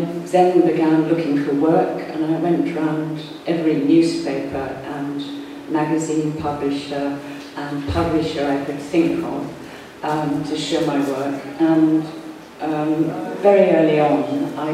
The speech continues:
got, um, I was really what we call in English a dog's body. I was just filling little holes in the page, or sometimes they were big ones.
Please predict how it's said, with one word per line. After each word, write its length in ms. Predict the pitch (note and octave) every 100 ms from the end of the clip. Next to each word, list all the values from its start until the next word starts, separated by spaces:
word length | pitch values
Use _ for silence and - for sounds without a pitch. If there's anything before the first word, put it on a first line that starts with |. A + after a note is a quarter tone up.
| -
got, 340 | D#3 - - - - - - - - - - - D#3+
um, 500 | D#3+ D#3+ D#3+ D#3 - - - - -
I 80 | D#3+
was 180 | E3 F#3+
really 500 | A3+ - - - - - - - - - - F3
what 140 | E3
we 160 | E3+ F3
call 140 | E3
in 160 | D#3+ D#3+
English 560 | D#3 D3 D#3 C#3+ -
a 140 | D#3 C#3+
dog's 320 | F3+ E3+ - -
body. 460 | C3+ C#3+ C#3 D#3+ D3+
I 100 | D3+
was 200 | D3 -
just 300 | E3+ E3+ -
filling 440 | E3+ E3 E3 D#3+
little 300 | D3+ D#3 E3
holes 480 | E3+ F3 D3 C#3 C#3+
in 120 | D#3
the 140 | E3 E3
page, 400 | E3+ C3 - C3+
or 80 | D3
sometimes 480 | F3+ F3+ E3+ E3
they 100 | E3
were 140 | E3 E3
big 220 | E3 E3
ones. 420 | C#3 C#3 - -